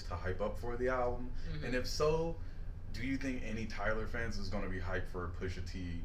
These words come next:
Speaker 1: and his brother's album? I forgot his brother's name, but his brother's, honestly, his brother was better than Pusha T, and then Pusha T just became a whole different
Speaker 2: Uh,
Speaker 1: beast.
Speaker 2: Pusha T's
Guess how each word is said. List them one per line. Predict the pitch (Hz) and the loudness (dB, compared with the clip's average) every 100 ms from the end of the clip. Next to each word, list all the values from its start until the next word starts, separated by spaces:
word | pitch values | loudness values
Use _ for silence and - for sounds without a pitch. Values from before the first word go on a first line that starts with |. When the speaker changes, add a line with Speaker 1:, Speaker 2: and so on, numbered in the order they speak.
| 85 | 0
Speaker 1:
and | 82 | 0
his | 85 | 0
brother's | - 85 82 82 | 0 0 0 0
album? | 78 76 80 | 0 0 0
I | |
forgot | 80 104 92 | 0 0 0
his | 87 | 0
brother's | 90 87 82 | 0 0 0
name, | 82 85 90 | -2 -2 -2
but | 87 | -2
his | 85 | -2
brother's, | 90 87 85 - - - - - - | 0 0 0 -2 -2 -2 -2 -2 0
honestly, | 117 123 131 123 131 123 | 2 4 4 2 0 0
his | 120 | 0
brother | 104 120 120 113 101 - - - - - - - | 2 4 4 0 -2 -4 -4 -4 -4 -6 -6 -6
was | 104 95 | -2 2
better | 107 104 | 4 4
than | 95 92 | 2 0
Pusha | 107 - - | 0 0 0
T, | 98 | 0
and | 90 | 0
then | |
Pusha | 90 98 - | 2 0 0
T | 95 82 | 0 0
just | 90 87 - | -2 -2 -4
became | - 95 85 82 - | -4 -2 -2 -4 -4
a | 87 | -4
whole | 87 87 85 82 | -2 -2 -2 -2
different | 90 85 85 82 - | -2 -2 0 0 0
Speaker 2:
Uh, | 87 82 - | 0 0 0
Speaker 1:
beast. | - - 233 | 2 2 2
Speaker 2:
Pusha | 214 208 | 2 2
T's | 208 208 202 | 2 2 0